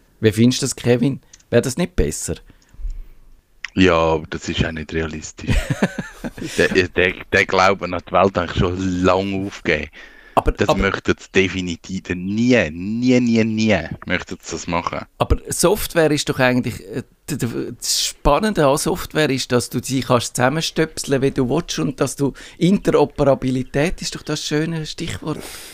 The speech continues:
Speaker 1: Digi Chris, er lacht
Speaker 2: Aber ich möchte
Speaker 1: wieder.
Speaker 2: ja nicht, ich möchte ja nicht, dass, dass du mi-, deine Daten noch jemand anders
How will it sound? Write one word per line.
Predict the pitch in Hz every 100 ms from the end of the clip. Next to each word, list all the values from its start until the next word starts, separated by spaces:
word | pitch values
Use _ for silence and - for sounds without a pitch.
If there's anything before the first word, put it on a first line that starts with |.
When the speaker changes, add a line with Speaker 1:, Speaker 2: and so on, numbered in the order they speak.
| - -
Speaker 1:
Digi | 190 160 151 156
Chris, | 147 160 - 156
er | 127
lacht | 113 156 -
Speaker 2:
Aber | 110
ich | 120 120
möchte | 117 113
Speaker 1:
wieder. | 117
Speaker 2:
ja | 123
nicht, | 143 131
ich | 143 127
möchte | 143 143 - 123
ja | 123
nicht, | 131 143 135
dass, | 135 113 - -
dass | 123 120 - -
du | 127
mi-, | 123 123 113 127
deine | 127 120
Daten | 113 110 117 - 110
noch | 104
jemand | 107 -
anders | 92 101 101